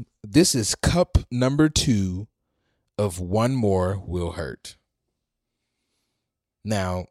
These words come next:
you're probably asking, "Cup number two?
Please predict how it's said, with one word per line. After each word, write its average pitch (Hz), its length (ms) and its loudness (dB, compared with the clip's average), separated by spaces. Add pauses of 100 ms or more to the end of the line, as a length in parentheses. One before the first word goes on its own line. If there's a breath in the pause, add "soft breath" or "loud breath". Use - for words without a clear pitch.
you're 110 200 -2
probably 120 500 -2
asking, 98 540 -8 (260)
"Cup - 380 -10
number 107 320 -6
two? 101 480 -6